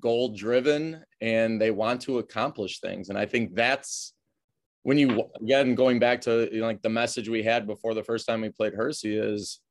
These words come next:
like, if you really want to accomplish something, like, just accomplish it. Go get it.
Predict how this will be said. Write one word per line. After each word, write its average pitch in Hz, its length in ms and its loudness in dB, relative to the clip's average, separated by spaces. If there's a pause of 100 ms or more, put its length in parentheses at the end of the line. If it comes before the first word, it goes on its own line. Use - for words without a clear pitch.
like, 101 160 -4
if 92 100 -6
you 113 120 0
really 160 240 6
want 151 180 6
to 139 120 6
accomplish 120 640 0
something, 110 540 -4 (140)
like, 104 180 -2 (100)
just 127 160 -4
accomplish 135 540 -2
it. - 140 -6 (280)
Go 131 140 6
get 143 240 4
it. - 180 2